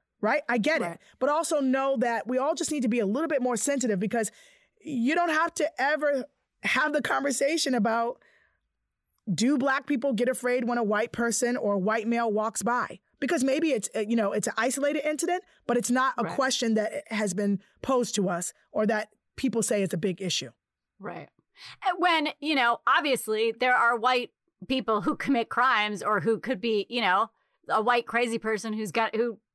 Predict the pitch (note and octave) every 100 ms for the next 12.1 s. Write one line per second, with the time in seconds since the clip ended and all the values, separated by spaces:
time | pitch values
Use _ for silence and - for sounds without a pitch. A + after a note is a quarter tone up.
0 | - _ _ - C4+ D4 A#3+ F#3+ E3 G#3
1 | F3+ - F3+ - F3 E3 D#3 - F#3 E3
2 | D3 - - F3 A3+ - F#3+ G#3 - A3
3 | G#3+ G#3 G#3 G#3+ - G3+ G3 F#3+ _ _
4 | _ _ _ _ _ _ _ _ - G3+
5 | A#3 A#3 C#4+ B2+ - A3 - - A#3 -
6 | A3 A3+ A#3 A3+ - B3 C4 - F#3 F3
7 | G3+ - G3+ G3 E3 G#3 F3 G3+ G#3 -
8 | G3 G3 G3 - G3 G3+ G3 A3 - A3+
9 | - - D#3 E3+ A#3+ - G#3+ G3+ - A3+
10 | D#3 A3 C4+ E4+ D#4+ A3 C#4+ - A3 G3+
11 | - G#3+ B3 - - - - A#3+ B3+ E4